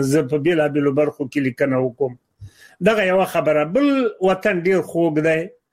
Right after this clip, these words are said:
او ته یقین وکړه چې زه چې ویده کېږم هم د خپل وطن هغه، ام، خاطرې چې په خپل وطن کې مې درلودلې، ځکه د ځوانۍ ټوله دوره مې په خپل وطن کې تېره سوې د ولکیتوب. هغه، ام، خوږې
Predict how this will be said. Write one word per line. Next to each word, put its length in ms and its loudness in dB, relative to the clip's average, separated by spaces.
او 120 2
ته 120 0
یقین 300 0
وکړه 300 0
چې 120 -4
زه 200 0
چې 160 -8
ویده 280 0
کېږم 400 0
هم 140 0
د 80 2
خپل 260 0
وطن 340 0
هغه، 280 0
ام، 360 0
خاطرې 600 0
چې 160 -4
په 60 -2
خپل 240 -2
وطن 300 0
کې 120 -4
مې 100 0
درلودلې، 560 0
ځکه 180 -2
د 100 0
ځوانۍ 400 2
ټوله 220 4
دوره 320 2
مې 180 0
په 60 -4
خپل 240 -2
وطن 300 0
کې 180 -2
تېره 200 0
سوې 320 0
د 60 -2
ولکیتوب. 720 0
هغه، 260 0
ام، 160 -6
خوږې 280 0